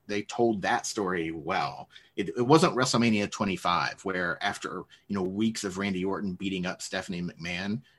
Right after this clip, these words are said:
Triple H approaches the match with a, a collar and elbow tie-up. Like, it, this was, they went at it, and they went at it hard for fifteen minutes, and you believe that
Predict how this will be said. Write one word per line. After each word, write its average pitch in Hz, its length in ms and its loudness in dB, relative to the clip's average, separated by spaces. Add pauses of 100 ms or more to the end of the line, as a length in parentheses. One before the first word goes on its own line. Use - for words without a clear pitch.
(160)
Triple 95 320 -2
H 92 260 -2
approaches 95 440 -6
the 95 80 -4
match 92 400 -4
with 87 180 -6 (220)
a, 82 60 -8
a - 240 -8 (100)
collar 90 300 -2
and 80 80 -4
elbow 78 260 -8
tie-up. - 440 -8 (400)
Like, 104 380 0 (420)
it, 98 160 -4 (200)
this 92 340 -6
was, - 380 0 (100)
they 113 220 4
went 139 180 10
at 117 180 6
it, 90 180 -6
and 104 120 -2
they 113 100 4
went 117 140 6
at 113 120 8
it 98 120 2
hard 110 300 6
for 110 100 0
fifteen 104 400 -4
minutes, 98 320 -4
and 98 80 -2
you 107 100 -2
believe 107 540 6
that 95 320 0